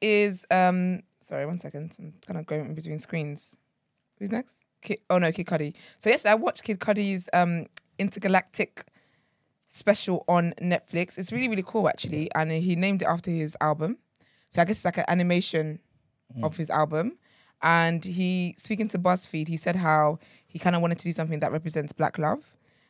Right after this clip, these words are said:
Speaker 1: Um, he said, "You don't really see black love stories all that much on T V in general, live action or animated." So it was really important for him. He said he wanted to tell a black love story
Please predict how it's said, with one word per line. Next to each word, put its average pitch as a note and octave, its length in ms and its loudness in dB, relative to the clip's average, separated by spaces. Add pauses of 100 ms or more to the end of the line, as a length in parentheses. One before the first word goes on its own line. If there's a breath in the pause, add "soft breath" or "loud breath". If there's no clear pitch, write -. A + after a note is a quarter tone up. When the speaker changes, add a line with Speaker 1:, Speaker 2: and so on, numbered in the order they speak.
(120)
Speaker 1:
Um, D#3+ 140 4
he F3 40 4
said, F3+ 160 0
"You F3 80 2
don't F#3 120 2
really F3+ 160 0
see F3 160 -2
black E3 260 2
love E3 180 2
stories D3+ 480 -4
all D#3 200 -2
that - 160 0
much C3+ 160 -6
on D3 100 -4
T E3+ 180 -6
V D#3+ 120 -2
in D3+ 120 -4
general, D3 560 0
live E3 260 0
action D3+ 320 -4
or G2+ 180 -2
animated." D#3 640 -2 (460 soft breath)
So - 120 -6
it E3 40 2
was D#3+ 120 0
really F3+ 160 2
important D#3+ 400 -4
for D3 80 -4
him. D3 240 -2
He D3+ 80 -4
said - 160 0
he D3+ 80 2
wanted E3 260 0
to D3+ 180 -2
tell D#3 280 0
a D3 40 0
black E3+ 280 -2
love E3 140 -2
story D3 480 -2